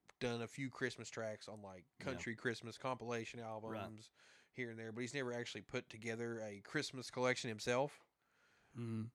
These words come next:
Speaker 1: And he finally has, and lucky us, 'cause it's top notch.
Speaker 2: His voice is made for this song.
Speaker 1: It is.
Speaker 2: Man, it's so good.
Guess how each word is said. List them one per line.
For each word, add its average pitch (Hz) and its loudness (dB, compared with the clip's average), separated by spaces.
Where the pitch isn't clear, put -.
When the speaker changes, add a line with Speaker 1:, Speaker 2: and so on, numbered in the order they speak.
Speaker 1:
And 110 -4
he 110 -4
finally 110 0
has, 113 4
and 110 -4
lucky 113 -2
us, 104 -2
'cause 101 -8
it's 104 -8
top 104 2
notch. - -10
Speaker 2:
His 135 4
voice 127 6
is 95 -12
made 92 -4
for 101 -12
this 90 -6
song. - -4
Speaker 1:
It 123 2
is. 117 4
Speaker 2:
Man, 90 -4
it's 135 0
so 131 2
good. 135 2